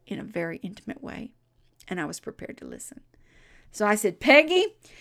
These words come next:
when will I go to that village?" "Tomorrow," she said. "What time?" "Seven o'clock," she said. "Where am I to hold a meal-, meeting?" "You go to that village,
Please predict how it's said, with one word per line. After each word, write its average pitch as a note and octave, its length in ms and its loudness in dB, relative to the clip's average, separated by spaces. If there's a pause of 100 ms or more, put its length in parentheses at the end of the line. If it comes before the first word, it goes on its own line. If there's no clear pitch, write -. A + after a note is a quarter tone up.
(880)
when D4 240 8
will D#4 100 10
I D#4 140 8
go D4 160 12
to D4 100 6
that C#4+ 220 6
village?" A3 600 0 (560)
"Tomorrow," F#3+ 720 -2 (140)
she - 180 -20
said. - 320 -16 (100)
"What B3+ 300 8
time?" C4+ 500 4 (280)
"Seven G3 500 0
o'clock," G3+ 480 -2
she - 220 -12
said. - 400 -12 (260)
"Where A#3 160 10
am D4 100 6
I D4+ 120 10
to D4 80 6
hold D4 240 8
a C#4+ 40 2
meal-, C#4 420 4
meeting?" A#3+ 500 2 (640)
"You G#3 160 2
go C#4 200 12
to C4 80 8
that C4 220 8
village, A3 720 8